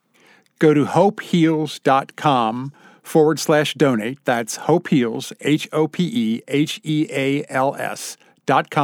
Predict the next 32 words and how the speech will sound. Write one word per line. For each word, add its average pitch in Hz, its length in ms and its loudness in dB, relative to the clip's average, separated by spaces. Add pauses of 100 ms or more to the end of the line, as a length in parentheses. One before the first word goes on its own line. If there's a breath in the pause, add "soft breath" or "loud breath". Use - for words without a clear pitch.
(520 loud breath)
forward 156 440 2
slash 151 400 0
donate, 117 520 0 (320 loud breath)
and 123 160 -2
join 143 260 4
us 143 160 0
in 127 60 -2
giving 127 280 2
to 123 80 -6
this 110 200 -4
great 131 400 -2
organization. 113 760 -4 (1200)
We 208 80 -10
just - 120 -8
wanted 214 140 -4
to 170 60 -2
let 170 140 -2
you 165 80 -6
know 156 100 -2
about 147 200 -4
something 151 220 -6
that's 131 100 -10
gonna 135 120 -12
be 131 100 -6
happening 135 380 -4
on 120 100 -10
October 175 460 -8
twenty-eighth, 139 600 -10
which 131 160 -12
is 120 120 -14
a 110 40 -10
Friday. 127 680 -6